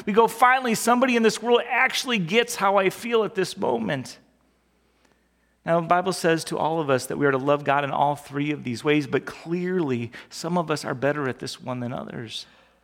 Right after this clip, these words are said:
Now, are there weaknesses with this personality? Absolutely. Just as talkers can overtalk and be a bit of a gossip,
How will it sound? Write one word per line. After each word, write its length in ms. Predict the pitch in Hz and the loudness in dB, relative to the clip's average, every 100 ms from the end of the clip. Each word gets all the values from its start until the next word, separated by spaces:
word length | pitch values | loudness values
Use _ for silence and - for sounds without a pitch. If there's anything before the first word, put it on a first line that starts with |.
| - - - - - _ _ _ _ _ _ - | -20 -18 -18 -20 -20 _ _ _ _ _ _ -2
Now, 120 | 147 | 0
are 100 | 147 | 4
there 200 | 147 139 | 4 4
weaknesses 540 | 143 165 160 - 143 | 2 2 -2 -4 -6
with 80 | 135 | 0
this 140 | 147 | 0
personality? 800 | - 135 - 117 113 104 101 104 104 _ _ _ | 0 -6 -6 -6 -6 -6 -8 -12 -16 _ _ _
Absolutely. 720 | - 120 139 151 160 120 107 104 - _ - - - - - | -10 -10 -8 -2 -2 -2 -8 -10 -16 _ -20 -20 -20 -20 -2
Just 240 | 165 165 | 0 2
as 160 | 160 - | 0 2
talkers 420 | 160 156 170 160 | 2 2 0 -4
can 160 | - 139 | -4 -2
overtalk 680 | 143 131 131 160 156 185 - - - | 0 0 -2 0 0 0 -10 -18 -14
and 120 | - 120 | -10 -4
be 140 | 120 | -2
a 40 | |
bit 140 | 113 127 | -2 -2
of 80 | 127 | -2
a 80 | |
gossip, 480 | 107 151 165 - - | -2 -2 -2 -4 -8